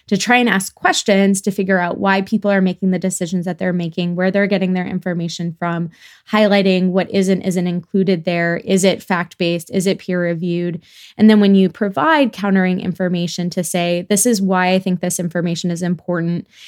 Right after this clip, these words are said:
and to understand just some basic logical fallacies that are often used in arguments. So for instance, the ad hominem fallacy, so the idea that the person who's presenting the argument, so often in the case of, say, chicken necks or raw food,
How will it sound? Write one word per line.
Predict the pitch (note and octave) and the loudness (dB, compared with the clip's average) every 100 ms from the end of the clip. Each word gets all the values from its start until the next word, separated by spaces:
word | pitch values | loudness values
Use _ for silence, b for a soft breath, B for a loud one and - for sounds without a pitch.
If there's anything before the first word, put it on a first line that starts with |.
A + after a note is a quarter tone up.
| B G3+ - | B -18 -4
and | D#4+ F4+ | -2 0
to | - | 2
understand | A#3+ A3+ G#3+ F#3+ G3 G3+ | 4 2 2 2 4 4
just | G3+ A3+ | 2 4
some | G#3 | 4
basic | F#3 E3+ F#3+ A3+ | 4 0 2 0
logical | F#3 F3+ G3 G3+ G3 | 0 -2 -2 0 -2
fallacies | F#3 E3+ F#3+ F#3+ A#3 A3+ | -2 -2 -2 0 2 2
that | G#3 | 2
are | F#3 E3+ | 0 -2
often | F3+ - F#3 F3 | -4 -2 -2 -2
used | F3 F3+ F#3+ - | 0 0 0 -2
in | G#3 G3 | 0 0
arguments. | - G#3 A#3+ B3+ C4+ - | 2 0 0 0 0 -2
So | G#3 G3 | -2 -2
for | - F3+ F3 | -2 -4 -2
instance, | G3 F#3+ G#3+ G3+ | -2 0 2 0
the | G3+ | 0
ad | - F#3 | -2 -2
hominem | F#3 G3 A#3 B3 | -2 2 4 4
fallacy, | B3 A#3+ B3 - B3+ | 2 2 0 0 0
so | A#3 | 0
the | G3+ F#3 | 2 2
idea | F3+ F#3+ F#3+ | 2 2 2
that | F3+ E3+ - B B B | 2 0 -4 B B B
the | G3+ | -2
person | G3+ A3 A3 A3 G#3 | -2 -2 0 2 2
who's | G3+ F#3+ | 2 0
presenting | F#3+ F3 F#3 G3 | -2 0 -2 0
the | F#3+ | 0
argument, | - F#3 F3+ F#3 F3+ | 0 -2 0 0 0
so | - F3+ F3 - | 0 0 -2 -4
often | F#3 - F#3+ | -6 0 2
in | F#3 | 2
the | F3 | 0
case | - F3 F3+ | -2 -2 0
of, | E3+ - _ | -2 -6 _
say, | E3+ F3 | -4 -2
chicken | - D4 C#4 | 0 2 4
necks | C#4 C4 - | 4 2 0
or | F#3+ | 0
raw | F#3 G#3 | 2 0
food, | G3 A3 G#3+ G#3+ | 0 0 2 2